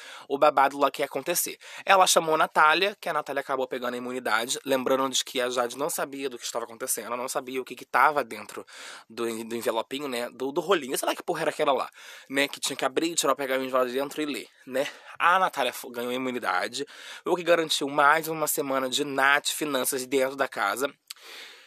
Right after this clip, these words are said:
É, Bolsonaro pegou paredão. Então, sinal de que Bolsonaro tá no paredão. O Lucas pegou vip, foi direto pro vip, o que eu achei péssimo, né?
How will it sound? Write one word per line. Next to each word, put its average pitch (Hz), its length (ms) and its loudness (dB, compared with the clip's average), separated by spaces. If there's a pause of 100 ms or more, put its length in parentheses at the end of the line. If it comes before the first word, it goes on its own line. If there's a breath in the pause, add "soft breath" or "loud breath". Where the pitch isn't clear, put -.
(320 loud breath)
É, 147 480 6
Bolsonaro 185 1160 8
pegou 113 500 2 (320 loud breath)
paredão. 135 800 0
Então, 113 300 -4
sinal 127 320 2
de - 140 -4
que - 160 0
Bolsonaro 196 560 0
tá 180 80 -2
no 180 100 -4
paredão. 180 320 0 (1120 loud breath)
O 175 140 4
Lucas 175 540 0 (260 loud breath)
pegou 117 580 2 (320)
vip, 131 560 -4
foi - 160 -6
direto 113 280 -4
pro 131 100 -6
vip, 120 500 -8
o 123 120 -2
que - 100 -8
eu 117 80 0
achei 113 160 -6
péssimo, 113 580 -6
né? 147 220 -4